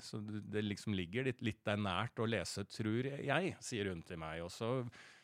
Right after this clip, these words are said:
får jeg jo litt interesse. God pedagog var hun, absolutt. Så jeg blir jo litt mer interessert og leser, og så en dag så står jeg foran denne bokhylla, som er jo på en måte hennes. Og der står det Dostojevskij, eh, med da brødrene Karamazov.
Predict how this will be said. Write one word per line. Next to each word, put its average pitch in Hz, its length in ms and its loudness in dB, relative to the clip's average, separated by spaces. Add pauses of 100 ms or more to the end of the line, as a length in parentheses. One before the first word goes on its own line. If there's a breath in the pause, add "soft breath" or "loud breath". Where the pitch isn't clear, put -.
(220 loud breath)
får 104 220 0
jeg 117 80 2
jo - 20 0
litt 120 220 0
interesse. 92 500 -2
God 92 240 -2
pedagog 90 460 -4 (100)
var 127 160 4
hun, 196 160 0
absolutt. - 480 -4
Så - 380 0
jeg 117 180 6
blir 107 160 2
jo 127 80 4
litt 117 160 -2
mer 101 160 4
interessert 120 480 -2
og 110 60 0
leser, 104 320 2
og 131 80 -4
så 123 160 2
en 113 100 0
dag 107 240 4
så - 80 -4
står 95 300 -2
jeg 90 100 -2
foran 95 240 0
denne 95 160 0
bokhylla, 87 480 -2
som 92 240 -4
er 85 140 -2
jo 82 100 -4
på 101 80 -4
en 98 60 0
måte 87 180 -2
hennes. 92 460 0 (720 loud breath)
Og 104 80 -2
der 104 160 6
står 82 240 -2
det 85 80 -6
Dostojevskij, 85 800 -4 (340)
eh, 90 560 -2
med 85 240 -2
da 85 160 -2
brødrene 85 320 -2
Karamazov. 90 640 0